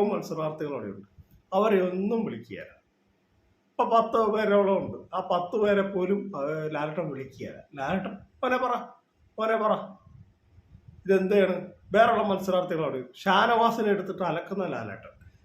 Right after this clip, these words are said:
ആ, നമ്മുടെ അനുമോളെ എടുത്തിട്ട് പൊരിക്കുന്ന ലാലേട്ടൻ, ഏ,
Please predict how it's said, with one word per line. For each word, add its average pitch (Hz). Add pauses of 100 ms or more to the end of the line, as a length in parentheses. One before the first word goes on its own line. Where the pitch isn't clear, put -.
(160)
ആ, 123 (140)
നമ്മുടെ 175 (160)
അനുമോളെ 226
എടുത്തിട്ട് 196 (240)
പൊരിക്കുന്ന 196
ലാലേട്ടൻ, 107 (760)
ഏ, 165